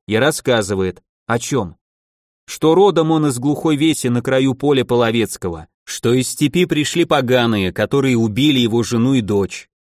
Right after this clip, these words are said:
Тогда боярин Вольга, так он называет Акима, взял его в своё войско, и они много сражались за русскую землю. Эксперты утверждают, что он рассказывает о событиях двенадцатого века,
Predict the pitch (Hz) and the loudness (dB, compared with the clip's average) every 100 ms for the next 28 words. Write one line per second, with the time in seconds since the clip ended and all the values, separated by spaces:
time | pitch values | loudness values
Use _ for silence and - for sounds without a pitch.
0 | _ 107 113 117 139 135 135 139 139 110 | _ -2 0 0 0 2 2 0 0 -2
1 | 139 196 127 90 76 _ 110 - 113 104 | 0 0 0 -2 -4 _ -4 -2 -2 -2
2 | 98 101 104 90 110 110 120 85 73 _ | -2 -2 0 0 -2 -2 -4 -4 -8 _
3 | _ - 85 82 147 190 180 185 - 160 | _ -16 -10 -2 0 2 2 -2 -2 0
4 | 180 151 190 139 - - 76 _ _ _ | 2 2 2 0 -4 -12 -18 _ _ _
5 | 90 101 117 131 139 147 143 151 139 123 | -6 -2 0 0 0 -2 -4 0 -2 0
6 | 180 165 113 123 139 139 - 147 104 98 | 0 0 0 0 -2 -4 -2 -2 -2 -4
7 | 90 85 80 _ _ _ _ _ - 117 | -4 -6 -8 _ _ _ _ _ -6 -6
8 | - - 226 240 185 151 - 143 120 135 | -6 -4 0 0 0 -2 -2 -4 -2 -2
9 | 175 139 - 156 160 151 143 - 170 143 | 0 0 -2 -4 -2 -2 -4 -4 -4 -2
10 | 151 151 147 - 151 156 156 156 135 120 | -2 -2 -4 -4 -2 -2 -2 -2 -2 -4
11 | 143 156 151 - 143 147 131 180 - 101 | -2 -2 -4 -6 -4 -4 0 -2 0 -4